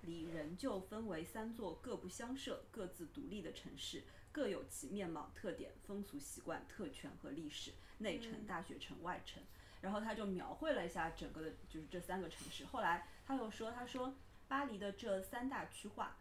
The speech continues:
Speaker 1: 各自是一座城市，但作为城市也未免过于各专其私，因而自身也就不完整，任意皆不能没有其他两座而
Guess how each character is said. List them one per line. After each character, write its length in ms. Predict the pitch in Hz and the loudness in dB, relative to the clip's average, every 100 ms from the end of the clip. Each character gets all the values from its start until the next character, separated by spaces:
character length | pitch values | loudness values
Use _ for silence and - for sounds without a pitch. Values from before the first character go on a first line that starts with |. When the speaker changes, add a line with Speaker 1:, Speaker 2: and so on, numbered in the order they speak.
| - | -4
Speaker 1:
各 220 | - 339 185 | 2 4 2
自 280 | - 226 | 0 -2
是 220 | - - 160 | 0 0 0
一 100 | - | -2
座 180 | 170 - | -4 -4
城 200 | - - | -6 -6
市， 240 | - - - - - | -4 -4 -6 -10 -6
但 180 | 262 240 | -2 0
作 160 | 269 214 | 2 4
为 160 | 175 | 4
城 280 | 180 - - | 0 -4 -4
市 300 | - - - - - 185 | -4 -2 -4 -6 -8 0
也 160 | - | 0
未 160 | - 226 | 2 2
免 220 | 196 143 - - | 2 0 -2 2
过 240 | 285 170 | 4 2
于 300 | 147 302 - - | 0 -2 -4 -6
各 220 | - 214 - | -4 -2 -2
专 300 | - 170 196 | 0 0 0
其 220 | - - | -4 -4
私， 340 | - - 156 - - - | -4 -2 -4 -6 -12 -8
因 200 | 226 240 | -2 2
而 220 | 196 - - | 2 2 0
自 160 | 214 | -2
身 260 | 196 202 202 | 0 2 2
也 120 | 180 | 0
就 160 | - 160 | -4 -6
不 220 | - 170 | -2 0
完 200 | 151 156 | 0 -4
整， 140 | 175 - - - | -6 -6 -8 -8
任 240 | 254 262 180 | 2 4 4
意 280 | 160 175 - - - | 0 -4 -6 -8 -4
皆 220 | 262 254 | 0 0
不 180 | 262 233 | 2 2
能 200 | 156 156 | 2 0
没 180 | 156 180 | 0 -2
有 120 | - | -4
其 160 | - - | -6 -8
他 160 | 202 196 | -4 -2
两 200 | 185 - | -2 -6
座 220 | - - - | -4 -4 -4
而 160 | - | -6